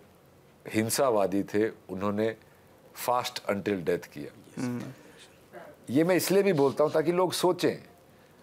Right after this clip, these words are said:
Speaker 1: आमरण अनशन बहुत लोगों ने किया, मरा कोई नहीं, सिर्फ सावरकर जी ने त्याग दिया। ये बात बहुत सोचने की है। तो एक बायस है ना, वो आपको,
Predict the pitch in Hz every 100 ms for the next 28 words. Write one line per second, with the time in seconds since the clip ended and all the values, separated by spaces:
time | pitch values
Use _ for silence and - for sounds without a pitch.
0 | _ 117 147 190 226 226 220 208 226 208
1 | 196 247 202 180 160 143 123 123 113 104
2 | 98 117 190 220 220 247 233 208 170 -
3 | - - _ - - - 220 - - -
4 | - _ - - - - 160 156 147 151
5 | 165 214 202 220 220 208 202 180 160 147
6 | 139 - 151 - - - - - 120 175
7 | 196 208 165 214 214 165 165 196 220 170
8 | 104 78 - - - - 240 151 135 165
9 | 262 233 170 208 220 202 202 151 185 220
10 | - 233